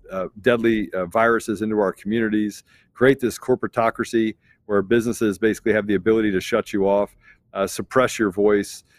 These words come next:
uh, take away your freedoms. I mean, that, that's really what, what, what kind of environment we live in right now. And so that's what this,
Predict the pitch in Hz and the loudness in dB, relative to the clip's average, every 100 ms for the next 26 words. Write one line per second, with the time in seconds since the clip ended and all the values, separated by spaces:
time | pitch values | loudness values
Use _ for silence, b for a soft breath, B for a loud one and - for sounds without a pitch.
0 | b - - 135 131 123 117 98 - 107 | b -20 -2 0 2 2 2 -2 -2 -2
1 | 104 101 95 117 127 107 143 - - 131 | -2 -4 -2 0 0 2 2 2 2 4
2 | 135 107 104 - 107 - 104 120 110 90 | 4 2 -2 -4 -6 -2 -2 0 0 -2
3 | - 101 95 110 113 95 95 104 131 95 | -8 -6 0 0 0 -2 -2 -2 0 -2
4 | 82 76 78 80 _ _ _ _ _ - | -4 -6 -10 -14 _ _ _ _ _ -6
5 | 104 101 113 107 127 - 127 127 - 117 | -4 -2 0 2 2 2 2 2 0 -4
6 | - - | -4 -12